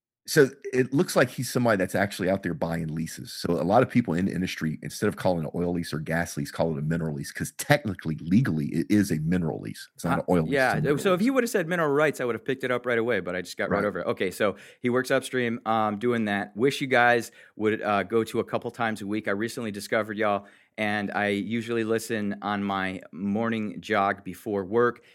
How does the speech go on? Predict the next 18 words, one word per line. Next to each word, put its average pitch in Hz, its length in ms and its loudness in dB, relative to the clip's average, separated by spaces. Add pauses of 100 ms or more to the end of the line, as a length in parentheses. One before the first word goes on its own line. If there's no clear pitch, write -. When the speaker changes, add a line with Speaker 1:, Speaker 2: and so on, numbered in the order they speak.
(140)
Speaker 2:
Needless 151 460 4
to 131 100 -4
say, 123 340 2
I'm 110 180 -2
running 170 300 4
out 170 160 8
of 131 120 2
episodes." 170 920 4 (240)
Several 131 460 4
<laughs> 131 80 6
exclamation 131 640 -2
points. 98 500 -2 (600)
So 131 480 4
Speaker 1:
Yeah. 117 220 4 (300)
Yeah, 117 180 8
Cole 127 260 6
Barons, 113 420 4
uh, 101 180 8